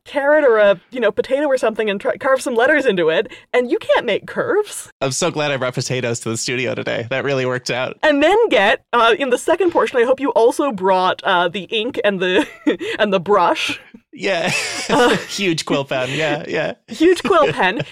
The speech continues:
Speaker 1: If, especially if you try to write with a quill pen or a fountain pen, you can tell why people started writing cursive, because it's just awkward to
Speaker 2: Oh.
Speaker 1: lift, keep lifting the pen. And even if you lift your pen, if you have, like, a really liquidy, flowy ink,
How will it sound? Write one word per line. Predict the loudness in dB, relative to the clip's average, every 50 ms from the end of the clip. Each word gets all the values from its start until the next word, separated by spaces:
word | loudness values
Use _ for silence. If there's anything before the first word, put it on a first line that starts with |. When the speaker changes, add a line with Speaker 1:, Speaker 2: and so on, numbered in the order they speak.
| -8 -4
Speaker 1:
If, | -2 -2 -2 -2
especially | -4 -2 0 0 0 0 0 2 2
if | 2 2
you | 0
try | -4 0 2 2
to | 4
write | 4 2 0
with | 2 -2
a | -2
quill | 0 0 0 0 0
pen | -2 -4 -4 -4
or | -2 -2
a | -2
fountain | -2 -2 -2 -2 -4 -8 -6
pen, | -4 -4 -4 -4 -6 -10 _ _ _ _ _ _ _ -4
you | -2 0
can | 0 0 -2
tell | 0 2 2 2 2
why | 2 -2 -2
people | -4 -6 -2 0 0
started | 0 2 2 0 2
writing | 2 2 2 0 0 -4 -6
cursive, | -8 -6 -6 -6 -4 -4 -4 -4 -4 -6 -10 _ _ _ _ _ _
because | -10 -10 -10 -12 -10 -4 -2 0 2 2 0 -2 -8 -16 _ _ _ _ _ _ _ _ _
it's | -8 -8 -8 -6
just | -6 -6 -6 -6 -12 _ _ 0
awkward | 0 2 2 2 2 0 0 0 0
to | -2 -2
Speaker 2:
Oh. | 2
Speaker 1:
lift, | 2 0 0 0 -6
keep | -10 -10 -8 -2
lifting | 0 0 0 0 -2 -2 -2
the | -2 -2
pen. | -2 -2 0 0 0
And | 0 0
even | -2 -2 -2
if | -2 -6
you | -8 -6
lift | -2 -2 -2 -2 -2 -8
your | -6
pen, | -4 -4 -4
if | -4 -6
you | -6
have, | -6 -4 -4
like, | -2 -2
a | -2 -2
really | -2 -4 -4 -6 -6
liquidy, | -4 -4 -4 -4 -4 -6 -10 -10 -10 -12 -12
flowy | _ -4 -2 -2 -2 -2 -4 -6 -6 -6
ink, | -4 -4 -4 -8 -12